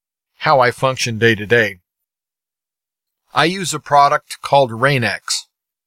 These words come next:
and it's easy to use. All you have to do is dampen your solar panel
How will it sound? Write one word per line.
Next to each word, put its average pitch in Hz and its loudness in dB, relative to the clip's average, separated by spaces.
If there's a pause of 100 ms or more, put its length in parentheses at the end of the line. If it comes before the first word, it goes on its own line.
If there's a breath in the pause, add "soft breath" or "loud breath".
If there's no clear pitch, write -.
(680)
and 120 -2
it's 120 -8
easy 131 0
to 120 -6
use. 120 -2
All 120 4
you 120 0
have 123 -2
to 113 -14
do 123 -8
is - -6 (180)
dampen 120 -2
your 110 -6 (200)
solar 139 2
panel 117 -4